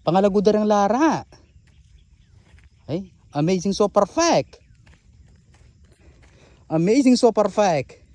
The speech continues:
Ay, may sakit na ng tud. Sumakit yung aking mga tud, guys. No, lari ko ang Jesse. No ka rin. Ketala.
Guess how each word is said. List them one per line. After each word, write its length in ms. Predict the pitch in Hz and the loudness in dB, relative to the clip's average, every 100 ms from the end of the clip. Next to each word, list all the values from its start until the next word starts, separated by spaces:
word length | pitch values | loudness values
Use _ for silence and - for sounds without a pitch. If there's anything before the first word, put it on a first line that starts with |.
| - - _ _ _ _ _ _ _ - - - _ _ _ - _ _ - | -20 -20 _ _ _ _ _ _ _ -20 -20 -20 _ _ _ -20 _ _ -10
Ay, 80 | 156 | -4
may 80 | 240 | -4
sakit 240 | 240 214 | -4 -8
na 160 | 190 185 | -8 -8
ng 320 | 180 170 156 | -6 -6 -6
tud. 240 | 285 269 104 - _ - _ - - _ - - - - - | -6 -8 -8 -20 _ -20 _ -20 -20 _ -20 -20 -20 -20 -12
Sumakit 320 | 180 185 196 190 | -8 -8 -8 -10
yung 80 | |
aking 240 | 185 185 185 | -10 -10 -10
mga 160 | 185 | -10
tud, 160 | 185 151 | -10 -10
guys. 320 | 190 170 - | -10 -10 -10
No, 80 | 190 | -8
lari 240 | 247 269 | -6 -2
ko 80 | 269 | -2
ang 80 | 247 | 0
Jesse. 480 | 233 214 226 247 320 - - _ - - - - _ _ 131 - - - - - - - - - | -2 -2 -2 -4 -4 -14 -20 _ -20 -20 -20 -20 _ _ -20 -20 -20 -20 -20 -20 -20 -20 -18 0
No 80 | 254 | 0
ka 80 | 427 480 | 2 0
rin. 160 | 160 110 - _ - _ _ _ _ _ _ _ _ - _ - _ _ 220 | -2 -8 -16 _ -20 _ _ _ _ _ _ _ _ -20 _ -20 _ _ -2
Ketala. 720 | 226 240 247 294 392 220 | -2 0 0 2 2 0